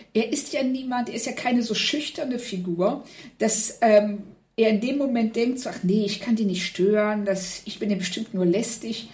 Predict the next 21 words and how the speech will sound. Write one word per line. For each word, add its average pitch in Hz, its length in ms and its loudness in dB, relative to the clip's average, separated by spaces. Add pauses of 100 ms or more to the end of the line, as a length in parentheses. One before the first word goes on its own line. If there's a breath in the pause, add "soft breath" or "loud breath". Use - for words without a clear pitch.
(260 loud breath)
So 220 200 2
würde 277 220 2 (300)
O'Brien 233 600 6 (380)
nicht 226 320 2
denken. 233 460 -10 (240)
Das 208 120 -4
passt 269 300 -2
überhaupt 196 400 -2
nicht - 180 -12
zu - 100 -12
ihm. - 180 -12
Also 190 160 0 (100)
O'Brien 214 500 2
wäre 226 120 -2
eher 247 180 -2
jemand, 220 400 0 (260 loud breath)
der 185 280 6
kurz - 320 2
klopft 254 320 -2
und 240 100 -2
sagt, 220 320 2